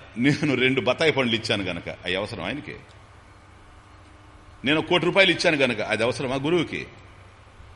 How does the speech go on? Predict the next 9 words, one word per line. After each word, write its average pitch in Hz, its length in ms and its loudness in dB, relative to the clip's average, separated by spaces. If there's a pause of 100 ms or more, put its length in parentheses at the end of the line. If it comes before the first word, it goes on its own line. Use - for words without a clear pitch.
(2000)
నీకే 120 720 -2
నృపాదౌ 110 1200 -2 (600)
ఈ 117 80 -4
సీనవ్ 127 400 -2 (600)
విరక్తో 139 840 2
నృపాదౌ 139 760 4
పదే 131 420 4
తుచ్చ 139 440 -2
బుద్ధ్యా 123 680 0